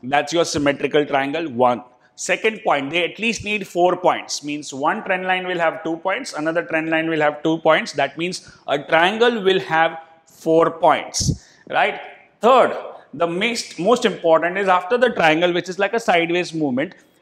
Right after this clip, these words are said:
it breaks out. It should break out with high volume,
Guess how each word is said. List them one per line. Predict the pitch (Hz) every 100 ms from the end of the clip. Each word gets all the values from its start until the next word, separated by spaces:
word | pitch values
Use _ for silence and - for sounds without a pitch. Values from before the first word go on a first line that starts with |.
| _
it | 160 139 123
breaks | 202 262 -
out. | 139 123 - - _ _ _ _ _
It | 147 147
should | 175 156
break | 160 175
out | 185 185
with | 175 180
high | - 143 151 165
volume, | 160 143 147 151 147 107